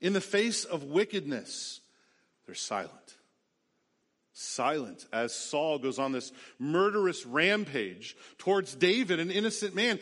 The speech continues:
and kills anybody else that interacts with them. They won't speak up. They're cowards. They're tyrants. They betrayed their calling.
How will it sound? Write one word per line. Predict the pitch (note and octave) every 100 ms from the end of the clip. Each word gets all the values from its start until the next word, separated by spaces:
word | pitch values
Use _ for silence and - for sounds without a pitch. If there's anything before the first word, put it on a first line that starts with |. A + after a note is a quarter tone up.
| - -
and | G3
kills | F#3+ - A#3+ A#3+
anybody | A#3 A#3 A3+ A3+
else | A3+ A#3 -
that | G#3+
interacts | G#3+ A#3 B3+ B3+ -
with | G3+
them. | A3+ G#3 - - - _ _ _ _ _ _ C3+
They | A3+
won't | G3 G#3+ C4+ A#3+
speak | - - A3 A3+
up. | C4 C4 - - -
They're | G#3
cowards. | G#3 - F#3 A3+ C4 G#3 D#3 - - - - _ _ _ _ _ _ _ _ _ _ _
They're | F#3 F#3+
tyrants. | - - F#3+ A#3 B3+ F3+ B2+ - - - - - _ _ _ _ _ _ _ _ _ _ _ _ _ -
They |
betrayed | C3+ C#3+ - - F3 D#3
their | A#2+
calling. | A2 - F#2 E2+